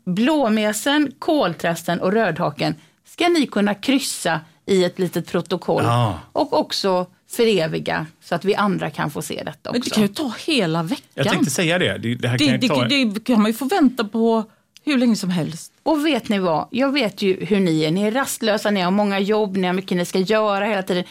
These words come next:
Speaker 1: Ni hatar att sitta still. Så detta är precis vad ni behöver. Se det som terapi istället
Speaker 2: Mm.
Speaker 1: för ett straff.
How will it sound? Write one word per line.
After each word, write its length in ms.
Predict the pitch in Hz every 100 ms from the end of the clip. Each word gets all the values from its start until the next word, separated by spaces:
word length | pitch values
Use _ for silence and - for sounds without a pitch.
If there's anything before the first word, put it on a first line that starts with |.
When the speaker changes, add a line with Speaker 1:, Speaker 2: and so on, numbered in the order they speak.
| -
Speaker 1:
Ni 120 | -
hatar 280 | 208 196 190
att 100 | 175
sitta 280 | 180 185 180
still. 320 | - 170 165 - -
Så 120 | _ 285
detta 360 | 269 - -
är 120 | 208 165
precis 640 | 175 - - 254 190 -
vad 120 | 175
ni 140 | 170 147
behöver. 400 | 160 160 143 156
Se 300 | - 381 220
det 100 | 202
som 180 | 214
terapi 680 | 190 196 202 - 294 359 165 - _
istället 260 | 196 214
Speaker 2:
Mm. 120 | 170 147
Speaker 1:
för 120 | 147
ett 60 |
straff. 340 | - 147 -